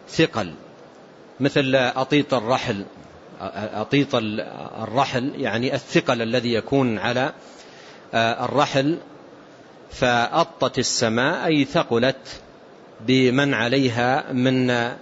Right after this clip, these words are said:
الملائكة، وحق لها أن تئط لكثرة الملائكة وكثرة أعداد الملائكة الذين عليها، ففي، فما هناك موضع شبر، وفي رواية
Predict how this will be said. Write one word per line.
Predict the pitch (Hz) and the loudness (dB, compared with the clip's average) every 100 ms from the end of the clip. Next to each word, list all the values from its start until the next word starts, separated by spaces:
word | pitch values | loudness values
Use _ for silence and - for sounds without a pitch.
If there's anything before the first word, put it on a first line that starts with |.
| - - - - - | -18 -20 -20 -12 -2
الملائكة، | 135 131 120 127 190 - 180 | 0 2 2 0 0 0 2
وحق | 170 - 202 196 135 | 2 2 -2 0 0
لها | 131 131 131 147 | 2 0 0 0
أن | 131 | 0
تئط | - 123 151 185 - - - - - - - - | 0 0 2 0 -6 -20 -20 -20 -20 -20 -20 -8
لكثرة | 139 147 151 139 - 196 151 131 | 2 4 4 2 0 2 2 2
الملائكة | 127 123 131 147 147 139 120 | 2 2 2 0 -2 -4 -4
وكثرة | 101 120 151 151 135 165 | -2 0 2 2 0 -2
أعداد | 110 117 143 131 | -2 2 2 2
الملائكة | 123 120 135 135 127 127 110 | 0 2 2 0 0 -2 0
الذين | 110 113 139 123 104 - - - - - - | 0 2 2 2 0 -6 -14 -20 -20 -20 -4
عليها، | 107 139 160 180 185 | 0 2 4 2 0
ففي، | - 170 196 185 | 0 0 0 0
فما | 131 147 151 147 147 - - - - - - - - | 0 2 2 2 -2 -6 -20 -20 -20 -20 -20 -12 0
هناك | 139 165 - | 2 4 2
موضع | 139 156 151 135 104 98 - | 2 4 4 4 2 -2 -4
شبر، | - 151 139 160 | 2 4 4 2
وفي | 151 - 117 | 0 -2 2
رواية | 123 147 139 120 | 4 4 4 2